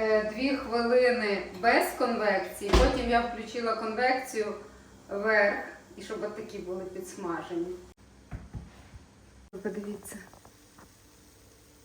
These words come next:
М'ягусінькі. І такі гарні тюльпани у мене пушисті, які вони ароматні. Гарно так вписуються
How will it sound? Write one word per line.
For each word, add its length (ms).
М'ягусінькі. 920
І 60
такі 260
гарні 360
тюльпани 640
у 40
мене 280
пушисті, 680
які 320
вони 280
ароматні. 800
Гарно 360
так 260
вписуються 880